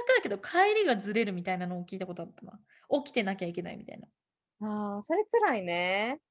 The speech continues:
Speaker 1: う、そう、
Speaker 2: じゃあ、
Speaker 1: そう。
Speaker 2: なんか行きはでも大丈夫やったらいいね、逆に。
Speaker 1: そう、そう、そう、でもなんか韓国みたいに、その週末旅行で、じゃ、帰ってきて次の日時差ボケで仕事できませんみたいな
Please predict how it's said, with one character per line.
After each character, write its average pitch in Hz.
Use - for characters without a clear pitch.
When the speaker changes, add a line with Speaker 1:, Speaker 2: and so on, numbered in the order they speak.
Speaker 1:
う、 -
そ 208
う、 -
Speaker 2:
じ 403
ゃ 403
あ、 -
Speaker 1:
そ 403
う。 -
Speaker 2:
な -
ん 403
か 320
行 370
き 320
は 571
で 539
も 262
大 277
丈 294
夫 220
や 202
っ 180
た 175
ら 165
い 190
い -
ね、 214
逆 190
に。 -
Speaker 1:
そ -
う、 -
そ 349
う、 -
そ 285
う、 262
で 339
も 392
な 392
ん 381
か 466
韓 605
国 381
み -
た 262
い 240
に、 240
そ -
の 254
週 254
末 -
旅 440
行 269
で、 202
じ 233
ゃ、 226
帰 392
っ -
て 254
き 233
て 226
次 247
の 311
日 262
時 202
差 240
ボ 220
ケ 254
で 247
仕 254
事 240
で 254
き 247
ま 302
せ 311
ん 285
み 254
た 247
い 233
な 214